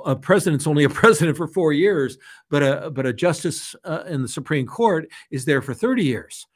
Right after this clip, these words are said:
So let's, let's choose on the basis of that. And that's what many people actually did. And that now has borne the fruit of the reversal of Roe v. Wade. Okay, as I said earlier, Roe v. Wade was identified by most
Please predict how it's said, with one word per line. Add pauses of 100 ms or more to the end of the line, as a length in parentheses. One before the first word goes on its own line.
(240)
So
let's,
let's
choose
on
the
basis
of
that. (320)
And
that's
what
many
people
actually
did. (240)
And
that
now
has
borne
the
fruit
of
the
reversal (220)
of
Roe
v.
Wade. (480)
Okay,
as
I
said
earlier, (280)
Roe
v.
Wade
was
identified
by
most